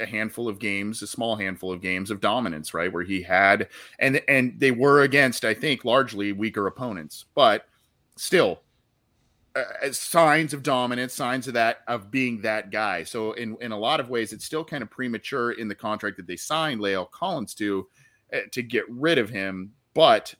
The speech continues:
at the same time, like, you know, we, I, a couple of weeks ago, we talked about Juwan Taylor, the tackle out of, um, out of Jacksonville there, a young ascending player who has not missed a game in four seasons,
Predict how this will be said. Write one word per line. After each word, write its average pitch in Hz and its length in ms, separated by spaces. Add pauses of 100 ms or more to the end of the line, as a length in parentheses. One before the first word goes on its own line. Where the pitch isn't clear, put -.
at 113 100
the 113 80
same 113 240
time, 117 540
like, 101 380 (440)
you 139 80
know, 104 140
we, 107 200
I, - 140 (140)
a - 380
couple 117 240
of 107 80
weeks 120 220
ago, 104 380
we 104 160
talked 101 300
about 95 220
Juwan 104 300
Taylor, 110 360
the 95 120
tackle 101 460
out 98 180
of, 92 260 (120)
um, 90 420
out 98 100
of 92 80
Jacksonville 101 640
there, 92 380 (300)
a 107 80
young 110 360
ascending 117 440
player 110 380
who 110 200
has 101 280
not 104 560 (280)
missed 107 560 (180)
a 95 280
game 110 520 (240)
in 101 140
four 110 300
seasons, 95 680